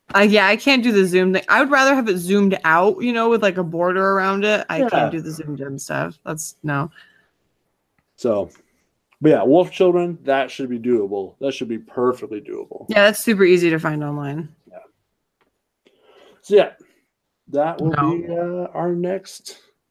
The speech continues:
Speaker 2: podcast.
Speaker 3: Flip Flappers is available. Is it available anywhere besides Crunchyroll?
Speaker 2: Uh, Hulu is where I
Speaker 3: Okay.
Speaker 2: watched it. Crunchyroll has it, and then, uh, I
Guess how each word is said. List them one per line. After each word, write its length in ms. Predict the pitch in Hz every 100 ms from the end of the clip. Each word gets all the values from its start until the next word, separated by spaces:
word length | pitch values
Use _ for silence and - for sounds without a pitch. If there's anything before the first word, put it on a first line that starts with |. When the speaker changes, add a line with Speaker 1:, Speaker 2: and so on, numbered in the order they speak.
| _ _
Speaker 2:
podcast. 180 | - 226
Speaker 3:
Flip 220 | - 165 151
Flappers 520 | 156 165 165 156 139
is 120 | 135 131
available. 800 | 123 139 139 135 131 127 139 - _ _ -
Is 140 | 131
it 80 | 135
available 400 | 135 147 147 139
anywhere 200 | 135 135
besides 460 | 131 131 135 127 -
Crunchyroll? 680 | - 147 143 160 180 175 160 _ _ -
Speaker 2:
Uh, 420 | 143 143 147 143
Hulu 520 | 139 190 190 208 220 - _ _ _ _ _ _ -
is 160 | 147
where 120 | 143 147
I 80 |
Speaker 3:
Okay. 80 | 143
Speaker 2:
watched 280 | 131 123 -
it. 240 | 120 117 _
Crunchyroll 800 | 165 165 180 175 175 175 180 170
has 240 | 180 175 165
it, 140 | 185 - -
and 200 | 135 131
then, 520 | 131 131 131 131 135
uh, 720 | 113 123 127 131 127 127
I 0 | 120